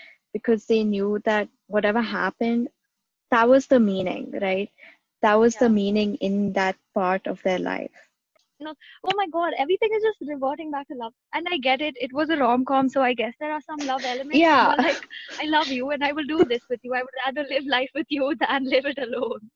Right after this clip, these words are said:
Speaker 2: <laughs> But
Speaker 1: Yeah.
Speaker 2: instead of focusing it on one romantic partner, we can just, let's just go ahead and generalize it and say,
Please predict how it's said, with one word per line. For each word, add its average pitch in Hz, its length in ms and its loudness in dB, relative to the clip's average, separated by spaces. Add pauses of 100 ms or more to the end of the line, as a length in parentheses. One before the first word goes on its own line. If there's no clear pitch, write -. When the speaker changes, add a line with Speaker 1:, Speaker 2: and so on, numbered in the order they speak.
(180)
Speaker 2:
<laughs> - 600 -8
But 269 160 6
Speaker 1:
Yeah. - 20 8
Speaker 2:
instead 240 300 4
of 392 160 0
focusing 294 420 2
it 277 100 -2
on 269 200 0
one 226 300 -4 (240)
romantic 233 540 -4
partner, 226 380 -4
we 285 80 -20
can - 180 -20
just, 294 160 -20
let's 285 240 -2
just 359 300 -4
go 247 140 0
ahead 262 200 -2
and 240 120 -6
generalize 226 460 -6
it 240 80 -12
and 220 160 -10
say, 214 240 -8